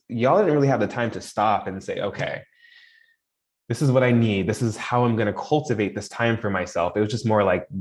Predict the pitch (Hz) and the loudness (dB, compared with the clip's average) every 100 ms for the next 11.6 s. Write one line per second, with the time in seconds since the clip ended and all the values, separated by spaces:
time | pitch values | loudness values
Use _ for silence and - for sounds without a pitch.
0 | 92 104 104 107 104 107 98 92 - 98 | -2 0 2 2 0 0 0 0 -4 -6
1 | 95 90 - - 117 110 117 127 123 110 | -6 -6 -12 -8 -2 2 4 4 4 2
2 | 165 135 73 - - 107 107 107 110 107 | 0 0 0 -2 -6 -2 -2 -2 -8 -6
3 | 107 98 92 104 110 80 76 _ _ _ | -2 -2 -2 -2 -2 -4 -10 _ _ _
4 | _ 113 110 107 101 98 - - _ _ | _ -4 0 0 -2 -6 -12 -20 _ _
5 | - - 135 139 135 160 160 107 98 - | -20 -2 0 2 2 4 4 4 2 -4
6 | - _ _ _ _ _ _ _ _ _ | -16 _ _ _ _ _ _ _ _ _
7 | _ _ - - _ _ _ 143 143 135 | _ _ -20 -20 _ _ _ 0 2 2
8 | - 143 123 - 127 127 113 - 110 - | 2 2 0 -2 -2 -2 -4 -2 -4 -2
9 | - 123 107 104 107 - 101 98 95 104 | 0 2 2 2 0 -2 0 0 -2 -6
10 | 104 - 117 147 143 123 107 104 95 95 | -6 -8 -4 0 2 4 2 2 -2 0
11 | 101 92 95 - - | 2 2 -2 -14 -20